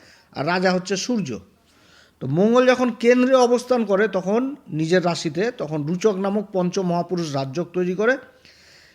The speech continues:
এই রাজযোগটি একটি শক্তিশালী রাজযোগ। আর মঙ্গল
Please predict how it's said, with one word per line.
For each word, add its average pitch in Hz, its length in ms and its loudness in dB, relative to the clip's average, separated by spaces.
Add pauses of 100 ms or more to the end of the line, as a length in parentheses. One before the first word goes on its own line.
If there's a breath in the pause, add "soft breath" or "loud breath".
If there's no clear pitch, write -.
এই 160 160 2
রাজযোগটি 156 480 2
একটি 202 200 2
শক্তিশালী 196 640 -2
রাজযোগ। 196 420 2 (880 soft breath)
আর 127 400 -4
মঙ্গল 214 600 4